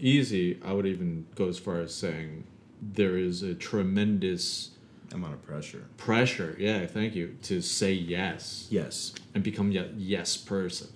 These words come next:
Speaker 2: Right, right. And yeah, and that's part of the culture. It's like, you don't wanna disappoint your boss. Under all of it, it's, there's anxiety of losing your job or,
Speaker 1: Yeah.
Speaker 2: or, or having a poor performance review, right? Which would, could lead to you losing your job.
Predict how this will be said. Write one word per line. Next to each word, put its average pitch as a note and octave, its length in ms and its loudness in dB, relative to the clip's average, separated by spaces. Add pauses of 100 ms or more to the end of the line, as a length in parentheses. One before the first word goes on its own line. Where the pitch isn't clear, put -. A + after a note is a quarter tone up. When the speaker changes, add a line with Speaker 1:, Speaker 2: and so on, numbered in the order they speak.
(160)
Speaker 2:
Right, F2+ 320 2 (180)
right. G2 380 0
And C3 160 4
yeah, D3+ 100 8
and A2+ 120 8
that's G#2+ 120 4
part A#2+ 200 4
of G#2 40 4
the F#2 80 2
culture. A#2+ 400 2
It's - 180 -2
like, G#2+ 260 4 (100)
you A2+ 100 4
don't C3+ 140 6
wanna C#3+ 140 4
disappoint B2 400 2
your G#2+ 100 6
boss. G#2+ 560 4
Under F3+ 360 10
all A#3+ 200 6
of B3 100 4
it, A3 140 4
it's, D#3+ 260 0
there's D#3+ 400 2
anxiety C#3 460 8
of A2 120 6
losing A2+ 300 6
your F#2 140 4
job F2+ 500 0
or, A2 40 6
Speaker 1:
Yeah. C3 320 8
Speaker 2:
or, G#2+ 240 6
or G#2+ 220 2
having A2 300 4
a G2+ 60 2
poor G#2 240 0
performance G2 580 0
review, F2+ 300 0
right? G2 320 2
Which G2+ 260 2 (160)
would, A#2 360 4
could C3+ 180 8
lead A#2 240 4
to - 120 0
you G#2 300 4
losing A2 300 4
your G2+ 100 4
job. G2+ 400 0